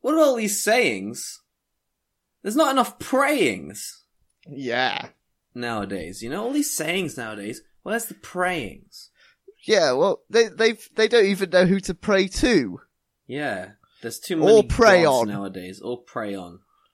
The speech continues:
Speaker 2: Yeah.
Speaker 1: Nobody knows who to prey on anymore. It's like we can't
Speaker 2: Yeah.
Speaker 1: easily distinguish between predator and prey anymore.
Speaker 2: Yeah, Me Too has dealt with that.
Speaker 1: Yes, qu-,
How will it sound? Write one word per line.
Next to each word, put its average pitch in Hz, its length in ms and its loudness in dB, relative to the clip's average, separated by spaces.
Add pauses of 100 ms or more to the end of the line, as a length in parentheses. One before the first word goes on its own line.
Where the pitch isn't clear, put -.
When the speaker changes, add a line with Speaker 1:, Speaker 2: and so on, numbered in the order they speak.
(140)
Speaker 2:
Yeah. 127 380 -4
Speaker 1:
Nobody 147 240 -4
knows 147 220 -4
who 135 60 -6
to 120 100 -14
prey - 360 -6
on 110 140 -2
anymore. 98 400 -8
It's 95 140 -10
like 131 160 -4
we 131 80 -6
can't 131 120 -4
Speaker 2:
Yeah. 120 260 0
Speaker 1:
easily 131 320 -4
distinguish 117 580 -10
between 104 340 -14
predator 120 460 -8
and 107 180 -10
prey 139 320 -6
anymore. 98 480 -12 (680)
Speaker 2:
Yeah, 131 440 0 (180)
Me 175 240 0
Too 170 260 2
has 151 200 0
dealt 165 340 2
with 143 200 -2
that. 147 280 2 (420)
Speaker 1:
Yes, 127 440 -6
qu-, - 180 -16